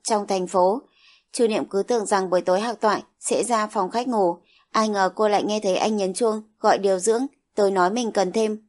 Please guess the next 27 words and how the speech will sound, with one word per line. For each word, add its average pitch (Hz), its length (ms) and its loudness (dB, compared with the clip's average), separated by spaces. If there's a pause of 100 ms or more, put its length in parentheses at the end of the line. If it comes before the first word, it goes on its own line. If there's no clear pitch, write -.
một 202 220 0
bộ 202 220 2
chăn 208 260 -2
gối 190 200 2
nữa. 233 280 0 (560)
Sau 226 220 0
đó, 196 300 2 (200)
anh 220 180 0
trải 185 200 0
chăn 208 200 -2
ra 214 160 0
sàn, 185 320 0 (260)
nằm 202 220 -2
luôn 214 200 -2
xuống 202 420 0
bên 220 220 -4
cạnh 202 220 -2
giường 190 300 0
cô. 220 260 2 (1080)
"Anh 226 140 2
không 233 160 0
ra 214 180 4
phòng 202 220 2
khách 254 240 0
ngủ 220 180 2
được 185 180 4
à?" 196 240 4